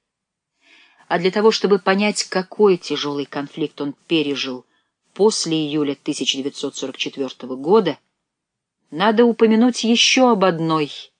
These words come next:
ярко выраженной черте его характера, о его почти неприличном жизнелюбии. В руки автора попал важный документ, характеризующий позицию Пельцера в последние недели войны.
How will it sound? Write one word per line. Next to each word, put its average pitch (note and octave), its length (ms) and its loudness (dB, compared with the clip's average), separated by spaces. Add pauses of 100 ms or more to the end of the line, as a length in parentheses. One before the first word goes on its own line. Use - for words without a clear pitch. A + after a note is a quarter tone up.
(360)
ярко E3+ 460 -2
выраженной D#3 400 -2
черте D3 360 -4
его C3+ 160 -4
характера, A#2+ 640 -12 (760)
о C3+ 100 -4
его F#3+ 180 2
почти G#3+ 400 0
неприличном G#3 880 2
жизнелюбии. D#3 920 -4 (1900)
В C#3+ 80 -10
руки F#3 260 2
автора F3 440 2
попал D#3+ 340 0
важный D#3+ 340 0
документ, D#3+ 460 -2
характеризующий D3+ 840 -2
позицию D3+ 600 -4
Пельцера F3 500 -4
в - 40 -14
последние D3+ 520 -6
недели D3+ 340 -2
войны. C#3 460 -4